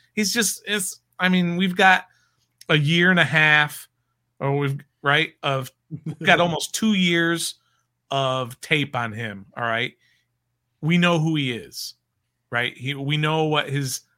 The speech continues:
Speaker 1: limitations are. So try not to, uh, put those limitations on display and have him throwing the ball all over the place. So that's how it'll go south. I don't think it's gonna happen. I don't think it's gonna go south.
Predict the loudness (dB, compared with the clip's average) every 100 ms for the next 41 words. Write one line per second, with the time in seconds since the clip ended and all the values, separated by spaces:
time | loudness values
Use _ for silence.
0 | -6 -4 -4 -2 -2 -4 -10 -14 -16 -18
1 | -20 _ _ _ _ _ -10 -2 0 0
2 | -4 _ _ _ 0 2 2 0 -2 _
3 | -4 -2 -2 -6 -10 _ _ _ _ _
4 | _ _ _ _ -6 -4 -2 -4 -6 -4
5 | -4 -2 -4 -4 -2 -2 -2 0 -2 -2
6 | -4 -2 -2 -4 -6 -4 -2 -2 -6 -12
7 | _ _ _ -6 -2 -2 -4 -6 -6 -4
8 | -4 -2 -2 -2 -6 -6 -8 -12 -12 -12
9 | -12 -12 _ _ _ _ _ _ _ _
10 | -6 4 4 4 0 0 0 -6 -6 -4
11 | -6 -8 _ _ _ _ 6 6 2 0
12 | 0 2 4 2 0 -16 _ -6 -4 -2
13 | -4 -4 -6 -2 -2 0 -4 -4 2 2
14 | 2 -6